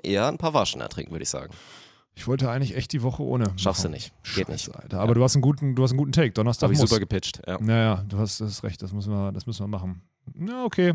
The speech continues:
Speaker 2: dann bin ich dabei. Also Donnerstag, dann Samstag, Leute, fängt's erstmal an.
Speaker 1: Donnerstag neunzehn Uhr haben wir, glaub ich, nicht gesagt.
Speaker 2: Neunzehn,
Speaker 1: Neunzehn
Speaker 2: ihr kennt
Speaker 1: Uhr
Speaker 2: unser
Speaker 1: ish.
Speaker 2: neunzehn Uhr.
Speaker 1: Also bei so einem Stream ist es wirklich ish.
Speaker 2: Ja, ja.
Speaker 1: So,
Speaker 2: Ja.
Speaker 1: vielleicht sind wir um sechs Uhr morgens online und vielleicht auch erst um dreiundzwanzig dreißig.
Speaker 2: Sechs Uhr morgens wird nicht passieren. Das ist selbst mir zu früh.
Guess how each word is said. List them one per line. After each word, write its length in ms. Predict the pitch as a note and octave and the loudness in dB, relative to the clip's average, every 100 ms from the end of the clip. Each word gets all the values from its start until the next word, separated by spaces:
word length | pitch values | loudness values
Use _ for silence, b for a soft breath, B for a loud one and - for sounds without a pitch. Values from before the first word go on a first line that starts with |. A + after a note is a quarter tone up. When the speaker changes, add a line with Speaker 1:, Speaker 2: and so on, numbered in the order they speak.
| D#3 | 0
Speaker 2:
dann 120 | - B2 | -4 0
bin 80 | B2+ | 0
ich 60 | |
dabei. 300 | - G2 G2 | 0 0 0
Also 160 | F#2+ A#2 | 2 2
Donnerstag, 400 | C#3+ F#3 - F3 | 4 2 2 2
dann 300 | D#3 E3+ C#3 | 2 2 2
Samstag, 500 | D3+ G3 - G#3+ - | 2 2 2 -2 0
Leute, 380 | F#3+ G3+ B3+ D#4+ _ | 0 2 -2 -4 _
fängt's 220 | - D#3 - | 0 0 2
erstmal 320 | E3+ - E3 | 0 2 2
an. 80 | E3+ | 6
Speaker 1:
Donnerstag 320 | D#3 - D#3 | 6 6 4
neunzehn 320 | B2+ C3 B2 | 4 4 4
Uhr 120 | G2+ | 4
haben 80 | F2 | 4
wir, 60 | F#2 | 2
glaub 140 | G2+ | 2
ich, 80 | F#2+ | 2
nicht 100 | F#2 | 2
gesagt. 160 | B2 | 4
Speaker 2:
Neunzehn, 220 | C3 C#3+ C3 | 4 6 6
Speaker 1:
Neunzehn 300 | C#3 D3 D#3+ | 6 6 6
Speaker 2:
ihr 40 | |
kennt 200 | C#3+ C#3+ | 6 8
Speaker 1:
Uhr 40 | D#3 | 8
Speaker 2:
unser 140 | D3+ | 8
Speaker 1:
ish. 60 | C#3+ | 10
Speaker 2:
neunzehn 380 | C3+ C3+ D3 B2+ | 8 8 6 6
Uhr. 100 | B2+ | 6
Speaker 1:
Also 160 | B2 A#2+ | 8 8
bei 100 | A2+ | 6
so 160 | B2 | 6
einem 100 | D3 | 6
Stream 300 | - - A#2+ | 4 4 4
ist 80 | G#2+ | 4
es 160 | F#2+ F2+ | 2 0
wirklich 320 | G2+ F#2 - | -2 -4 -6
ish. 240 | E2+ - | -6 -6
Speaker 2:
Ja, 140 | - G2 | -4 -2
ja. 200 | F2+ E2 | -2 -6
Speaker 1:
So, 140 | - E2+ | -2 0
Speaker 2:
Ja. 60 | |
Speaker 1:
vielleicht 300 | G2+ G#2 A2+ | 4 4 4
sind 160 | A#2+ G2+ | 2 2
wir 160 | A2+ G#2 | 2 4
um 220 | G#2+ G2 | 2 0
sechs 260 | F#2 A2 | 0 2
Uhr 60 | A2 | 2
morgens 380 | G#2 A#2 A#2+ - | 4 4 2 0
online 360 | A2 A2 G#2+ | 2 4 4
und 120 | G#2 G2+ | 2 -2
vielleicht 460 | - G2 G2+ - | 0 2 2 0
auch 120 | G2 - | -6 -4
erst 240 | F#2+ - | -2 -2
um 120 | F2+ | -2
dreiundzwanzig 460 | F2 F#2+ F2+ F2+ E2+ | 0 0 0 -2 -4
dreißig. 280 | D#2+ C#2+ - | -2 -2 -2
Speaker 2:
Sechs 160 | A2 | -2
Uhr 60 | A#2 | -2
morgens 320 | G2+ F#2 F2+ | -2 -2 -6
wird 100 | - | -10
nicht 160 | - - | -10 -12
passieren. 380 | E2+ - - | -12 -12 -12
Das 80 | - | -8
ist 40 | G#2 | -4
selbst 200 | G#2 F#2 | -4 -2
mir 120 | G2 | -4
zu 120 | - | -6
früh. 240 | - F2 | -10 -8